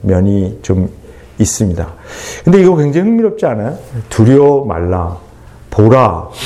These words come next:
두려워 말라. 이 잘 보아야 두려워하지 않을 수 있다. 이렇게 말씀하는 것이죠.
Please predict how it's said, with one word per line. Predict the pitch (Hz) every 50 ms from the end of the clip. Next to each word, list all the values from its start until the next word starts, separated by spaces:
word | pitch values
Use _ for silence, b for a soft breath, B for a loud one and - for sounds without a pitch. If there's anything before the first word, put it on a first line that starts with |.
| - -
두려워 | - 107 110 117 120 123 131 135
말라. | 120 101 76 80 80 78 80 82 85 82 - - - - - - - - - - - - - - - - - - - - - - - - - - - - - - - - B B B B B B B B B B B B B B B B B B B B B
이 | 135 139 139 147 147 151 151 151 - - - - - - - -
잘 | - - 127 135 156 196 233 240 233 -
보아야 | - 131 143 160 180 180 175 151 139 143 175 190 170 87 92 95 - - - - - - - -
두려워하지 | - 127 127 147 160 160 165 165 160 156 139 - 160
않을 | 113 95 104 117 127 131
수 | 131 - 135
있다. | 117 - - - 101 90 82 80 78 85 - - - -
이렇게 | 107 110 110 - - 131 123
말씀하는 | 117 98 85 98 - - 117 113 127 170 180 160
것이죠. | 120 101 90 - - - 95 87 82 95